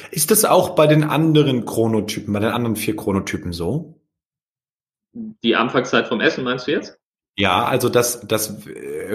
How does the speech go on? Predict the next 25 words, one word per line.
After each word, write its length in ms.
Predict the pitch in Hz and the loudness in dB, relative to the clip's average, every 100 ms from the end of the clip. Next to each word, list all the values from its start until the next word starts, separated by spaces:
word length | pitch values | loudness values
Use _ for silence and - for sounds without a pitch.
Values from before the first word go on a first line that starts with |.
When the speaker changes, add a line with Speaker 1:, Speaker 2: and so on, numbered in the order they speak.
| 107 | 2
Speaker 1:
wenn 180 | 117 127 | 4 4
man 160 | 117 | 4
nicht 200 | 123 - - | 2 0 2
zwölf 220 | 135 147 | 2 2
Stunden 220 | - 156 | -2 -2
essen 280 | 131 - 139 | 0 2 2
möchte, 260 | 139 143 | 2 2
sondern 300 | 127 117 107 | 2 2 2
weniger, 340 | 110 147 160 151 | 2 2 2 2
dass 240 | 120 - | 2 2
da 200 | 123 113 | 2 2
ausschlaggebend 680 | 123 123 139 127 135 131 120 | 2 2 -2 0 -2 -2 -4
ist 140 | 110 | -4
auf 80 | 110 | 0
Speaker 2:
Ja. 100 | 110 | 2
Speaker 1:
jeden 180 | 123 147 | 0 -2
Fall 540 | - 139 139 135 135 - | -2 0 4 2 0 -6
Speaker 2:
Ja. 280 | 208 - - | -8 -8 -4
Speaker 1:
immer 260 | 131 135 127 - - | 2 4 2 -2 0
der 100 | 117 | 0
Startzeitpunkt. 1000 | - 107 101 - 90 - 95 139 - - _ _ _ - | 2 0 0 -2 -4 -6 -6 -6 -10 -14 _ _ _ -4
Speaker 2:
Genau. 240 | 131 85 143 - - _ _ _ _ _ _ _ _ _ _ _ _ _ _ - | -4 -6 -14 -20 -20 _ _ _ _ _ _ _ _ _ _ _ _ _ _ -4
Speaker 1:
Das 80 | - | 0
Speaker 2:
Vollkommen 260 | 117 117 | 2 2
Speaker 1:
heißt, 360 | 120 160 156 | 4 2 0